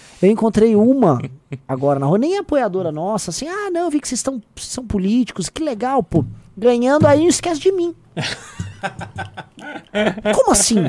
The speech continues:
Speaker 1: Aí eu pensei, né, o que que é? "Não, não esquece de mim, aí se tiver um cargo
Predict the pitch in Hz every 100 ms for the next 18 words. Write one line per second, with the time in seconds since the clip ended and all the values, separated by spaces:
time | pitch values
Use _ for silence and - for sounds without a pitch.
0 | 117 - 262 285 392 359 269 233 254 214
1 | 196 185 269 214 311 233 - - - 381
2 | 370 - 370 277 285 285 269 269 - -
3 | 254 359 330 302 277 - 214